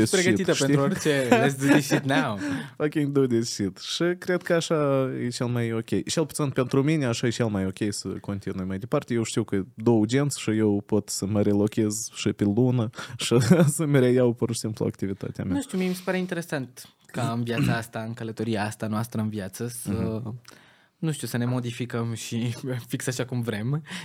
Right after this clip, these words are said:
Speaker 2: Mi se pare
Speaker 1: Da.
Speaker 2: că suntem ca niște
Speaker 1: De acord.
Speaker 2: caractere din Sims și atunci,
Speaker 1: Da.
Speaker 2: fuck it, de ce să nu îți pui unghii de cinci metri? Dacă vrei, poți să încerci tu unghii.
Speaker 1: Nu, las.
Speaker 2: <laughs>
Speaker 1: <laughs> Nu vreau.
Speaker 2: Păr, nu știu, adică mi se pare că e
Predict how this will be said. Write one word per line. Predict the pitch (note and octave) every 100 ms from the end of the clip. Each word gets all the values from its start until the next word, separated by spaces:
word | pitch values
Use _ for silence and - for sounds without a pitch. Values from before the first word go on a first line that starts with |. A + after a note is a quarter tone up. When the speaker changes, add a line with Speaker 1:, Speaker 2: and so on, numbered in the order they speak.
| -
Speaker 2:
Mi | C#3
se |
pare | A2+ C#3
Speaker 1:
Da. |
Speaker 2:
că | C#3
suntem | C#3
ca | B2+
niște | B2+ B2+
Speaker 1:
De | C3+
acord. | B2 -
Speaker 2:
caractere | B2 A2+
din | G#2+ G#2
Sims | A#2 B2+ -
și | -
atunci, | B2+ C3 C3
Speaker 1:
Da. |
Speaker 2:
fuck | B2+ B2+ B2
it, | G#2 F#2 -
de | A2+
ce | A2+
să | A2+
nu | A2+ A2+ A2 A2+ - -
îți | A#2
pui | - A#2+
unghii | A#2 A#2
de | G#2+
cinci | G#2 - A2+ B2
metri? | A#2 - A2 C3+ C#3 - - - _ -
Dacă | - C3
vrei, | B2+
poți | B2 B2+
să |
încerci | B2 A#2
tu | - -
unghii. | F2+ A2 - - - -
Speaker 1:
Nu, | B2 B2 G#2+
las. | A2+ D#3+ D#3 F#3
Speaker 2:
<laughs> | D#3
Speaker 1:
<laughs> | F3+ E3+
Nu | E3
vreau. | C#3 A2+ - D3 - - _
Speaker 2:
Păr, | F3+ E3
nu | C#3 E3+
știu, | F3 C3
adică | C#3 D3+
mi | D#3+
se | -
pare | E3+
că | D#3+
e | D#3+ D#3 D#3 D3+